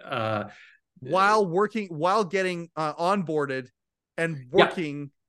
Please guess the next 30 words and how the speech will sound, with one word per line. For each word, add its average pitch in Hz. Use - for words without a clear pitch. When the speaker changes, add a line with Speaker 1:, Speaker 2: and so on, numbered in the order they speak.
Speaker 2:
at 147
Speaker 1:
Which 202
Speaker 2:
a 160
very 180
fast-paced 190
place, 185
trying 175
to 156
figure 185
Speaker 1:
Very 180
Speaker 2:
out 170
these 196
Speaker 1:
fast-paced, 190
Speaker 2:
details. 135
Speaker 1:
very, 190
very 165
long 175
hours, 156
especially 147
the, 123
especially, 127
uh, 123
during 123
that 123
era. 127
Uh, 127
Speaker 2:
Yeah. 143
Speaker 1:
in 135
fact, 131
I, 131